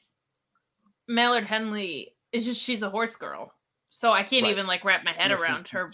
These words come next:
Speaker 2: she's
Speaker 1: being anything but a
Speaker 2: one hundred percent
Speaker 1: horse girl.
Speaker 2: not a duck girl. Uh, the Nerd Guru says
Speaker 1: Woo!
Speaker 2: Lyra, Lyra Valkyria, uh, sounds like Kratos is about to murder her, uh, in the Dawn of Ragnarok. Uh, it d-,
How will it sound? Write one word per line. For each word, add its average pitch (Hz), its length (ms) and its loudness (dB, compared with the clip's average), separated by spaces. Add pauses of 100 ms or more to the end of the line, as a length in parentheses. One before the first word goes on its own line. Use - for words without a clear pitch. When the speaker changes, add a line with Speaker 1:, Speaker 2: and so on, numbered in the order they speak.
(120)
Speaker 2:
she's 151 280 -8 (380)
Speaker 1:
being 208 220 0
anything 175 220 2
but 196 80 2
a - 20 0
Speaker 2:
one 202 100 -2
hundred 185 320 2
percent 165 400 0
Speaker 1:
horse - 200 -20
girl. 117 100 -10
Speaker 2:
not 147 220 2
a 135 60 0
duck 123 340 -4
girl. 69 340 -10 (680)
Uh, 131 260 0
the 147 140 -2
Nerd 233 260 2
Guru 427 320 4
says 170 300 6
Speaker 1:
Woo! 170 420 2
Speaker 2:
Lyra, 277 480 6
Lyra 277 640 6
Valkyria, 220 1000 0 (540)
uh, 156 240 2
sounds 180 340 -2
like 170 180 0 (180)
Kratos 170 440 -2
is 127 120 -8
about 139 240 0
to 127 60 -10
murder 120 300 -4
her, 101 280 -8 (200)
uh, 110 340 -4
in 110 320 -8 (120)
the 123 60 -10
Dawn 113 200 -4
of 98 100 -8
Ragnarok. 92 440 -10 (120)
Uh, 107 520 -2
it 117 140 -6 (120)
d-, 107 220 -6